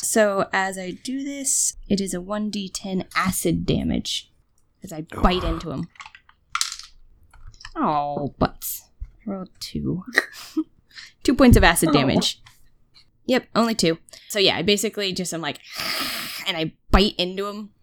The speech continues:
Speaker 1: Like one of his, I'll say like one of his arms that's like reaching towards me.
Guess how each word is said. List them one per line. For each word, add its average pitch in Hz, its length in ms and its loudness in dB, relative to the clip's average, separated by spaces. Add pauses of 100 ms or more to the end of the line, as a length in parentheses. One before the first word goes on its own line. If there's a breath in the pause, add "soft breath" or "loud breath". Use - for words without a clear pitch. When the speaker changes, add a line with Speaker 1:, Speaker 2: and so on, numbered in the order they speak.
(380)
Speaker 1:
Like 165 200 0
one 180 120 6
of 165 60 6
his, 165 240 0
I'll 240 140 -4
say 220 140 0
like 175 180 2
one 165 80 6
of 165 60 4
his 151 200 2
arms 139 300 -4
that's - 120 -2
like - 160 -6
reaching 151 320 0
towards 151 300 -2
me. 151 220 -2